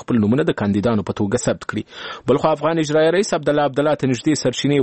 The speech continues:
وایي، ښاغلي عبدالله به د ولسمشرۍ په راتلونکو انتخاباتو کې بابر فرهمند د خپل لومړي مرستیال او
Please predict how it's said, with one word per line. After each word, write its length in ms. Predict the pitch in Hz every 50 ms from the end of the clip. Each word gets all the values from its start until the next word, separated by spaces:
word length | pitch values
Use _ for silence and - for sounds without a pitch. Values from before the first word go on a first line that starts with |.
| 123
وایي، 180 | 135 139 151 156 -
ښاغلي 320 | 151 139 120 127 131 131 123
عبدالله 300 | 120 120 123 131 139 135 - 156
به 60 | 160
د 80 | 147 127
ولسمشرۍ 420 | 117 - 127 120 - 151 151 -
په 100 | 127 120 120
راتلونکو 360 | - - 151 123 - 131 120
انتخاباتو 500 | 117 - - 147 131 131 135 - 120 - 160
کې 500 | 165 - - - - - _ _ - 110 104
بابر 280 | 104 107 139 147 - - -
فرهمند 480 | 117 110 98 110 123 139 156 151 131
د 80 | - -
خپل 180 | - 143 139 120
لومړي 260 | 110 107 113 135 160
مرستیال 460 | 147 120 - - 151 143 147 160 147
او 20 | 127